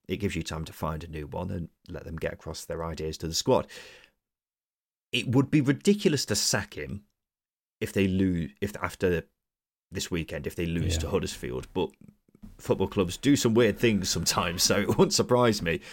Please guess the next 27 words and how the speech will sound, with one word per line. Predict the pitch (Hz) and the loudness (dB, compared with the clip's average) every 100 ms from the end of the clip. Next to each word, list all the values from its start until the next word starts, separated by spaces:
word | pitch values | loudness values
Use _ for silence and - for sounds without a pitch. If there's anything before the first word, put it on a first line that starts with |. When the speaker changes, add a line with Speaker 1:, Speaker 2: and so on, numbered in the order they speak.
| - - _ | -16 -18 _
Speaker 1:
if | 104 | -2
that | 104 64 | -2 -2
did | 87 82 | -2 -2
hack-, | 78 - - | -6 -8 -6
if | 98 87 - | -4 -4 -4
that | - 71 | -8 -4
did | 92 | -4
happen. | 80 78 73 95 - - - - _ _ _ _ _ _ - | -4 -8 -4 -4 -4 -14 -20 -20 _ _ _ _ _ _ -2
On | |
the | 98 | 2
other | 95 | 2
hand, | 87 95 | 2 -2
sticking | - 107 87 | -2 -2 0
with | 87 | 0
him | 92 | 2
is | 87 | 0
a | 85 | 2
big | 107 85 | 2 4
risk | 123 113 - - | 4 2 0 -2
because | 104 113 104 | 0 2 4
he's | 104 - _ _ _ _ _ _ | 2 0 _ _ _ _ _ _
been | - | -6
there | 98 | -4
for | 107 - | -6 -8
eight | 110 107 | -10 -10
months | - 104 104 - | -4 -2 -2 -4
now | - 76 80 92 | -6 -8 -16 -20